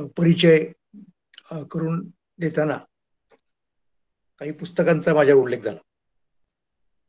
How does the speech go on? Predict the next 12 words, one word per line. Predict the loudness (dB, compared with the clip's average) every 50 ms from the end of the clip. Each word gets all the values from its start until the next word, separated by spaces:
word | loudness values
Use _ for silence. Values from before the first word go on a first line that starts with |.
| _ _ _ _ _ _ _ _ _ -10
मी | -8 -6
आता | -6 -6 -2 0 2 2
जेव्हा | 4 4 2 2 2
स्वतः | 0 0 -2 0 2 2 2
त्या | 4 4 2 2
पुस्तकांच्याकडे, | 2 0 -4 -4 -2 0 0 0 2 2 0 2 2 0 0 -2 -4 -8 -12 _ _ _ _ _ _ _ _ _ _ _ _ _ _ _ _ _ _ _ _ _ _ _ _ _
अ, | -16 -14 -10 -8 -6 -6 -6 -8 -10 -2 2
वळून | 4 6 6 6
बघतो, | 4 2 2 2 0 0
मागे | 2 4 4 4
वळून | 4 4 2 0
बघतो, | -2 -4 -6 -6 -8 -8 -8